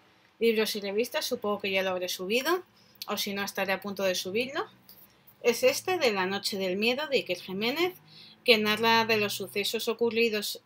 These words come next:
cerca de una base militar y cómo él empezó con la investigación y logró saber más cosas.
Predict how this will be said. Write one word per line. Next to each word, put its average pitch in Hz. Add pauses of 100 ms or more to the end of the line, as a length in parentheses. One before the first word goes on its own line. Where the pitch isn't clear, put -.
cerca 202
de 202
una 196
base 190
militar 180 (800)
y 233
cómo 214
él 220
empezó 214
con 208
la 196
investigación 196
y 190
logró 180
saber 180
más 175
cosas. 320